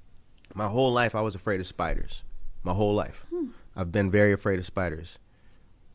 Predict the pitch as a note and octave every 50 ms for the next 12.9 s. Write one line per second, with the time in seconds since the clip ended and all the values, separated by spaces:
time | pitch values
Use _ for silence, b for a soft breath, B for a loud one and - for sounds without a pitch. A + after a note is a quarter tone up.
0 | - - - - - - - - - - - - - - - - - - G2 G#2
1 | A#2+ C3 C#3 A#2+ G#2 A#2+ A#2+ B2+ C3 C3 - C#3+ C3+ C3 C3+ C#3 C#3 - - -
2 | - - - - - - - - - - - - - - - - - - - -
3 | A2+ - - A2 G#2 G#2+ A2 G2+ - - - - A2 A#2 A#2 - - - - -
4 | - - - - - - - - - - - - - - - - A2 G2+ - -
5 | C3 B2 A#2 G#2+ - - - A2+ G#2+ G#2 G2 F#2+ - - F2 - - E2+ - -
6 | - F2+ F2 - C#4+ D4+ C4 D#4+ D4 C4+ C4 B3+ B3 C#4+ D4 E4+ D4+ B3+ B3 A3+
7 | - - - C#4+ D4+ - - - B3+ A3 A3+ G#3+ G3 G3+ G#3 - - - G#2 A2
8 | A#2 A#2+ A#2+ - - C3+ C#3 D3+ D#3 E3 E3+ E3 - - C#3 C#4 C#4+ D#4+ E4 E4+
9 | E4+ D#4 E4+ E4+ D4 D4+ D4+ C#4 E4 E4 C#4+ D4 C#4+ D4 C#4+ D#4 D4 C#4 C#4 C#4+
10 | - D4 C4 C4+ C#4 - - - B3 A#3+ B3+ C4 A#3+ A#3+ A#3 A3 A3+ - - B3+
11 | A#3+ A3+ - - - - A#2 C3+ C3 A#2+ G#2 F#2+ - - C4+ C4+ C#4 C#4 - -
12 | - - G4+ F4+ - - F4+ - - - D#4+ F4 F#4+ D4 D4 D4+ -